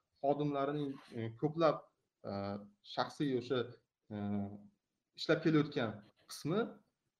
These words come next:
bu nogironligi bo'lgan shaxslardan tashkil topgan. Bevosita buni o'sha agentlikka kelgan shaxslar ham yoki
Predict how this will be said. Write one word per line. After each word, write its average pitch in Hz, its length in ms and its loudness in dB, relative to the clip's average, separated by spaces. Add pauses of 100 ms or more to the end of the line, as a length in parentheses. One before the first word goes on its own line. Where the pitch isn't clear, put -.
(280)
bu 135 280 2
nogironligi 143 640 4
bo'lgan 131 220 0
shaxslardan 120 480 -2
tashkil 127 300 -6
topgan. 113 460 -2 (420)
Bevosita 143 640 4
buni 135 300 0 (180)
o'sha 139 220 -4 (140)
agentlikka 127 440 -4
kelgan 131 400 0
shaxslar 120 480 0
ham 113 200 -2
yoki 123 240 -4